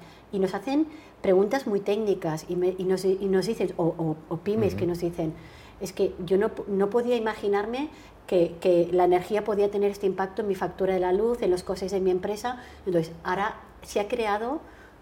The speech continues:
Speaker 1: una cultura como mínimo de que hay cierta preocupación y lo que tenemos que trabajar es la educación y la formación, ¿no?
Speaker 2: Aunque la gente, y perdón eso que sea un poco, no crítico, ¿no? No es, no es mi modo de pensar, pero claro,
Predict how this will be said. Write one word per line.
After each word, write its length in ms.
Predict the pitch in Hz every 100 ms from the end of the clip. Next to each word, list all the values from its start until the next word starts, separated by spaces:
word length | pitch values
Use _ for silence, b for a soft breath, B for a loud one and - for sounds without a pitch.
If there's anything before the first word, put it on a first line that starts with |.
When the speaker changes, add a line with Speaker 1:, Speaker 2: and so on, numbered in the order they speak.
| - -
Speaker 1:
una 220 | 185 196
cultura 480 | 202 196 190 196 208
como 180 | 202 180
mínimo 380 | 175 185 202 208
de 160 | 180
que 340 | 175 175 160 165 -
hay 140 | 190
cierta 340 | 190 185 - 180
preocupación 760 | 175 185 185 180 220 220 294 B B B -
y 60 |
lo 80 | 170
que 80 | 160
tenemos 240 | 165 170
que 100 | 165
trabajar 280 | 175 170 175
es 100 | 202
la 80 | 185
educación 440 | 165 165 160 180
y 60 | 185
la 100 | 220
formación, 560 | 202 160 147 - 202 175
¿no? 60 |
Speaker 2:
Aunque 180 | 113 123
la 100 | 120
gente, 380 | 156 160 196 170
y 140 | 127
perdón 300 | 110 120 151
eso 140 | 160 143
que 100 | 113
sea 420 | - 131 120 117
un 180 | 113 117
poco, 540 | 120 117 117 113 113 113
no 160 | 135 139
crítico, 420 | 123 104 101 110
¿no? 140 | 131
No 100 | 127
es, 160 | 127 120
no 80 | 127
es 80 |
mi 80 | 143
modo 200 | 131 135
de 60 | 127
pensar, 320 | 127 120 143
pero 120 | 139
claro, 240 | 123 107